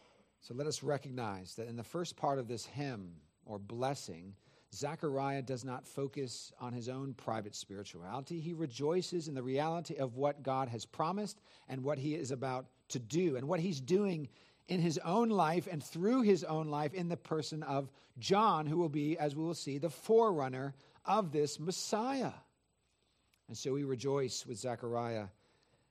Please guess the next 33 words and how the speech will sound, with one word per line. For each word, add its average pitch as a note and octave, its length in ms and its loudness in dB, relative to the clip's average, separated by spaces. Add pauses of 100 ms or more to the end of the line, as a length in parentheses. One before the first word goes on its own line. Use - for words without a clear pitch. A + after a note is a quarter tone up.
(200)
and A#2 120 -4
Elizabeth. A2+ 840 -4
"Blessed C#3+ 540 -2
be C3+ 120 -4
the B2 120 -2
Lord C3 320 -2
God C3 220 0
of B2 120 -4
Israel, B2+ 400 -2
for B2 200 -6
he D3+ 260 0
has B2 240 -2
visited D#3+ 800 -2 (460)
and B2 220 -2
redeemed C#3 720 -4 (360)
his A#2+ 580 -2 (800)
people." A#2+ 540 0 (480)
Now, D#3+ 240 0
look F3+ 160 2
with A3+ 80 4
me G3+ 120 0
at E3 80 -2
verses C#3 320 -2
seventy-six C#3+ 640 -2
through B2+ 240 -6
seventy-nine A#2+ 720 -4
as G2+ 100 -8
we A2+ 80 -8
see A#2 140 -12
the G#2+ 100 -8
blessing A2 460 -6
on G2+ 160 -8
John. A2+ 420 -6